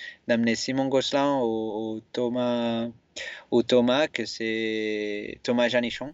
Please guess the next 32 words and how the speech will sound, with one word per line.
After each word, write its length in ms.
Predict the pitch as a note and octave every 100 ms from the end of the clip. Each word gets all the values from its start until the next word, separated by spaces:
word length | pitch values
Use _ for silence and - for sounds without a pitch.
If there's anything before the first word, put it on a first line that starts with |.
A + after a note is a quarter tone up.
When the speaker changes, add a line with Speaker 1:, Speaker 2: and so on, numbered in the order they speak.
| -
Speaker 1:
C'est, 760 | - B2+ A2+ G#2+ G#2 G#2 G#2+ G#2+
c'est 180 | G#2+ A2+
les 100 | G#2+
deux 840 | G#2 A#2+ B2 B2 A#2+ A#2+ A#2+ A#2 A#2
chefs 280 | - B2 A#2
du 140 | A#2+
team. 240 | - C3+ D#3 _ - - -
Et 460 | - A#2 A2+ A2+ A2+
je 80 | -
pense 240 | D3 D#3
que 600 | - B2 A#2 A#2 A#2 A#2 A2 _ _ _ _ -
ils 140 | A2+
ont 400 | A#2+ A2+ A2+ A2+
un 80 | A2+
beau 140 | A2+ C3+
projet 640 | - C3 C3+ D3 C3+ G#2+
et 60 | G#2
qu'ils 160 | A2+ -
pourront 160 | A2+ A2+
apporter, 720 | A2 G#2 - A#2+ A2+ A2 - - - - - -
ils 120 | -
peuvent 160 | B2
apporter 360 | A2+ G#2+ G2+ A#2+
des, 240 | A2 G#2
des 120 | G#2 G#2+
belles 140 | A#2
choses 240 | - A#2+
au, 280 | A2+ A2+ A2
au 100 | A#2
monde 140 | A#2 A#2
du 80 | A#2
trail. 300 | - A2